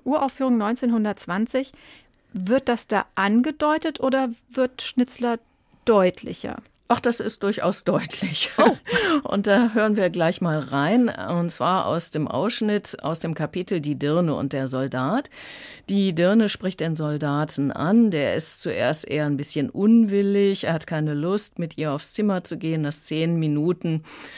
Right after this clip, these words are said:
Speaker 2: entfernt ist. Sie lockt. Wir hören da mal knapp drei Minuten rein. Es sprechen Hilde Suchor und der junge Helmut Qualtinger.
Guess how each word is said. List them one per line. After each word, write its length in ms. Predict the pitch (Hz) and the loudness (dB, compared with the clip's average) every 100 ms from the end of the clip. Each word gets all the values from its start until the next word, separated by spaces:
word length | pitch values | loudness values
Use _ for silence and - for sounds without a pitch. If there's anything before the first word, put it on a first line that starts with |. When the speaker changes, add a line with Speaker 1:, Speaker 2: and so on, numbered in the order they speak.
| - | -16
Speaker 2:
entfernt 640 | - 165 151 165 170 214 226 | -4 -2 0 -2 2 2 0
ist. 460 | - 196 196 - | -2 -2 0 -2
Sie 160 | - 156 | -4 -2
lockt. 760 | 135 131 135 214 247 - - | -2 -2 0 0 0 -6 -8
Wir 160 | 170 175 | -4 -2
hören 260 | 214 226 214 | 0 2 2
da 140 | 190 | 2
mal 240 | 185 175 | 2 0
knapp 420 | 175 - 202 208 - | -2 -4 -2 -2 -6
drei 260 | - 165 175 | -4 -2 0
Minuten 540 | 170 160 156 156 143 | 0 0 -2 -2 -4
rein. 420 | - 110 123 123 | -2 -4 -2 -4
Es 140 | - - | -4 -8
sprechen 640 | - - 202 247 233 233 - - - | -8 -4 -2 2 2 2 -4 -18 -8
Hilde 320 | - 196 160 147 | 0 2 2 0
Suchor 640 | 170 214 233 214 202 - | 0 0 0 2 0 0
und 300 | 160 190 185 | 0 0 0
der 80 | 156 | -2
junge 320 | 147 147 151 | 0 2 2
Helmut 440 | 139 131 131 151 | 0 0 0 0
Qualtinger. 680 | - - 131 131 143 127 127 | -6 -10 -10 -4 -4 -4 -6